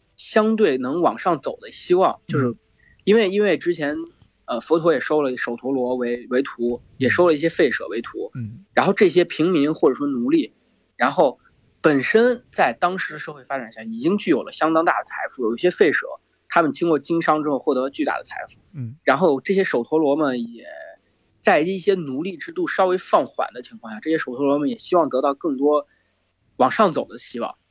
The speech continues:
Speaker 2: 嗯。
Speaker 1: 然后所以说他们的这个团体必然会跟印度的所谓的上层团体，就是那些祭司和刹帝利，
Speaker 2: 嗯。嗯。
Speaker 1: 婆罗门和刹帝利、刹帝利尤其是帝王，他们所信仰的，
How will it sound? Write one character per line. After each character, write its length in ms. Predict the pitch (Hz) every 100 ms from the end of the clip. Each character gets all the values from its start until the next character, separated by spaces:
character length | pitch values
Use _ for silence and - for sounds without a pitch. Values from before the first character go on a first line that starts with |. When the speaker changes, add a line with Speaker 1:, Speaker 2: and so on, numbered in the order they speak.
| -
Speaker 2:
嗯。 380 | 113 107 165 151
Speaker 1:
然 120 | 139
后 200 | 180 202
所 240 | - - 202
以 140 | 240
说 260 | - 208 214 - -
他 260 | - 240 240
们 220 | 170 120
的 240 | 117 - _ _ _ _
这 160 | - 196
个 80 | 139
团 240 | - 151
体 160 | 139 -
必 160 | 214
然 220 | 139 127 151
会 180 | 151
跟 180 | 139 165
印 180 | 190 139
度 140 | 135
的 200 | 117 113 - _ _ _ _ _ -
所 200 | - 131
谓 80 | 165
的 80 |
上 280 | 156 247 160
层 140 | 120 110
团 220 | - 110
体， 160 | - -
就 100 | 143
是 120 | 156
那 80 | 156
些 100 | 165
祭 240 | - 156
司 420 | 139 - 143 143 _
和 180 | - 120
刹 220 | - 151
帝 120 | 143 147
利， 220 | 147 - _ -
Speaker 2:
嗯。 100 | 117
嗯。 140 | 104 -
Speaker 1:
婆 160 | -
罗 80 | 185
门 120 | 170
和 80 | 180
刹 220 | 175 156
帝 120 | 147 143
利、 160 | 135
刹 180 | - 170
帝 120 | 165
利 100 | 170
尤 100 | 147
其 100 | 185
是 120 | 190
帝 220 | 190 214 123
王， 200 | 69 - _ _ _ _ _ _
他 340 | - - 240 240
们 220 | 165 110 _ _ _
所 240 | - - 139
信 280 | - 220 160
仰 200 | - -
的， 180 | 95